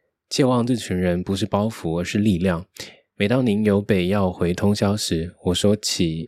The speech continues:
呃，我总是起了一股冲动，想要跟您走。尤其六，呃，大年初一，在那细雨中你孤独离去，我差点哭出声来。能以初二就整装南返，你每次在车站的影子填满了我的空虚。”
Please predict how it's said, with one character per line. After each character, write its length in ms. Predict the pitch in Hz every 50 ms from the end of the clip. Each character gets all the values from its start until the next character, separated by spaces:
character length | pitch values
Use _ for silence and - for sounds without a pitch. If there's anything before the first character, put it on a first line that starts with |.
| - _
呃， 140 | - 92 90
我 100 | 92 98
总 240 | 95 - 110 98 98
是 340 | - - 123 110 101 101 - _ _ _ _ _ _ _
起 160 | - - - 101
了 140 | 95 98
一 100 | 98 104
股 220 | 98 - - 87 90
冲 260 | - - 113 110 104
动， 160 | 113 117 104
想 160 | 98 - 92
要 80 | 90 101
跟 160 | 98 110 107
您 220 | 101 85 80 90 98
走。 180 | - 92 - - _ - - - - - _ _
尤 160 | - 101 107 113
其 200 | - - 107 104
六， 360 | 107 120 117 110 101 95 92
呃， 160 | - - 87
大 180 | - - 127 120
年 220 | 104 87 87 95
初 180 | - - 104 90
一， 260 | 101 98 98 110 - _ _ _ _ -
在 120 | - 107
那 160 | 98 104 101
细 240 | 95 - - 107 98
雨 100 | 87 82
中 260 | 78 - 101 98 98
你 200 | 98 95 87 82
孤 200 | 82 - - 110
独 160 | 101 101 92
离 200 | 87 87 87 85
去， 340 | 87 - - - 104 90 82 - - - - - -
我 80 | - 92
差 160 | - 101 104
点 120 | 104 90
哭 200 | 82 - - 107
出 160 | 95 - 101 98
声 220 | - - 113 113
来。 260 | 101 82 78 82 92 - _ - - - - - - _ _
能 280 | - 104 101 104 113
以 400 | 127 - 98 92 90 85 82 80 -
初 200 | - - 113 117
二 200 | 123 113 110 104
就 480 | 92 - 110 101 98 95 92 95 92 - -
整 320 | - 107 92 87 85 87
装 300 | - - 104 104 107 110
南 260 | 104 101 98 95 107 151
返， 280 | - - - 92 - - - - - - - - _
你 80 | - 113
每 120 | 113 101
次 160 | 95 - 113
在 160 | 101 104 107 104
车 240 | - - - 110
站 160 | 107 - 117 104
的 80 | 98
影 200 | 92 87 82 80
子 180 | - - 87 85
填 220 | - - - 92
满 200 | 95 95 85 82
了 80 | 80 85
我 160 | 82 82 82
的 80 | 82 -
空 280 | - - - 95 95 104
虚。” 360 | - - - 98 92 95 -